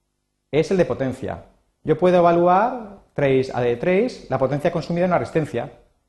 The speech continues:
Por ejemplo, con power cogería W R uno y vería la potencia. Vemos que a causa de la resolución, en buena medida, del step size,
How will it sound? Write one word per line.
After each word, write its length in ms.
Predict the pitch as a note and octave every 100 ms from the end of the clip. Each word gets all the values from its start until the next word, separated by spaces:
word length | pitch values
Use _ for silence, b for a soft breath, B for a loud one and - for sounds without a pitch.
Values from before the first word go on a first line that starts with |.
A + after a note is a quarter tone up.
| _ _ _ -
Por 140 | B2
ejemplo, 480 | A#2+ C#3 C3 D3 D3
con 180 | B2 A2+
power 680 | E3 D3+ C#3+ G3 - - -
cogería 420 | B2 C3+ C3+ D3+
W 400 | D3 B2+ B2 B2
R 160 | A#2+
uno 480 | C#3+ D3 C3+ - - _ _ _ _
y 80 | A#2+
vería 180 | B2 C3
la 60 |
potencia. 420 | A#2 - G2 - - _ _ _ _ _ _ _ _ _ _ _ _ _
Vemos 680 | C3+ F#3+ F#3 A3+ B3 - - _ -
que 100 | C3+
a 80 |
causa 300 | D3 G3 G3
de 80 | D3
la 100 | B2+
resolución, 800 | A#2+ A#2 B2 A#2+ - G#3 A#3+ A#3 -
en 120 | A2
buena 180 | A#2 D3
medida, 560 | D3+ D#3+ F3+ B2+ G#2+ A#2
del 340 | G#2+ G#2+ G2+
step 220 | - D#3+
size, 540 | D#3+ - F3+ F3 A3